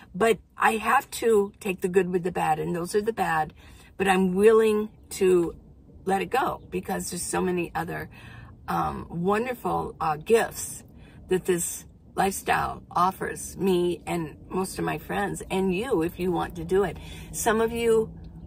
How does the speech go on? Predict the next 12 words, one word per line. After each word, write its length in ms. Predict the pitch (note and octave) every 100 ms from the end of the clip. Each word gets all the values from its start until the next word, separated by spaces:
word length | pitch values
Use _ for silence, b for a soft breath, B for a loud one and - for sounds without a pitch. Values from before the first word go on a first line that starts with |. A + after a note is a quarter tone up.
| - - -
wanted 760 | F3 F3+ G3+ B3 F4 - G3+ F3
this 240 | E3+ -
life, 200 | E3 E3 - -
you, 200 | F3 G#3 -
some 300 | - - B3+
of 100 | C4
you 220 | A3 F#3
want 400 | D#3+ E3+ F3+ A3+
to 100 | -
do 160 | A3 F#3+
this 200 | F3 -
lifestyle. 560 | E3+ E3+ E3+ E3 E3